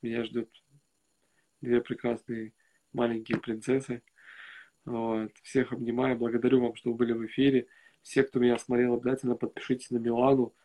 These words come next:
Она замечательный мастер. Вот такая девушка, у неё классные программы. И всё самое лучшее. Желаю вам всем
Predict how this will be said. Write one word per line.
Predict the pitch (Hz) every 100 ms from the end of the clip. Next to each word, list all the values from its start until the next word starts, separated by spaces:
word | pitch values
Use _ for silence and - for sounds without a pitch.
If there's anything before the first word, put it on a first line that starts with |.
| - -
Она | 117 117
замечательный | 110 120 120 127 120 113 110 107
мастер. | 113 120 - 120 113
Вот | 110 _ -
такая | - 120 117
девушка, | 110 117 120 - -
у | 113
неё | 110 110
классные | - 120 117 - 113
программы. | - - 117 120 120 - _ - - - _ _ _ _ _ -
И | 113 110 110 110 107 104 _ _ _ _ _ _ _ _ _ _ _ _ _ _ _ -
всё | - 139
самое | - 113 110
лучшее. | 107 107 - 107
Желаю | 110 120 123
вам | 117 113
всем | - - 127